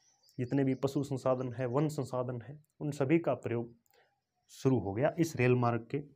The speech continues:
बनने के बाद। इस रेल मार्ग के दोनों तरफ अनेक नए शहर भी विकसित हुए हैं। तो कुल मिलाकर इस जो रूसी साइबेरिया है, उसका विकास हुआ है। जो साइबेरिया के प्राकृतिक संसाधन है, उनका यूज़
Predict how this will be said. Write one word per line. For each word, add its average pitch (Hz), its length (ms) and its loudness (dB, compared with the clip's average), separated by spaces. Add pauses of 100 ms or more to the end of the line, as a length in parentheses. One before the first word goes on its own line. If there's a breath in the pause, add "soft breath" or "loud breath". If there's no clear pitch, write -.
(180)
बनने 113 300 0
के 131 100 0
बाद। 131 260 -2 (300 soft breath)
इस 135 180 -2
रेल 135 120 6
मार्ग 143 320 6
के 143 100 6
दोनों 131 300 2
तरफ 139 280 -4 (220)
अनेक 127 360 2 (680)
नए 123 280 0
शहर 117 300 -4
भी 131 120 0
विकसित 131 480 -6
हुए 135 140 -6
हैं। 131 140 -10 (600 soft breath)
तो 139 60 -12
कुल 196 180 4
मिलाकर 135 460 2 (340)
इस - 220 -10
जो 139 100 6
रूसी 165 300 8
साइबेरिया 127 520 4
है, 120 100 -4
उसका - 380 -8 (360)
विकास 120 420 -2
हुआ 131 200 -4
है। 127 100 -12
जो - 520 -20
साइबेरिया 135 440 6
के 151 140 2
प्राकृतिक 139 480 2
संसाधन 135 460 2
है, 123 80 -2
उनका 117 240 -2
यूज़ 113 360 0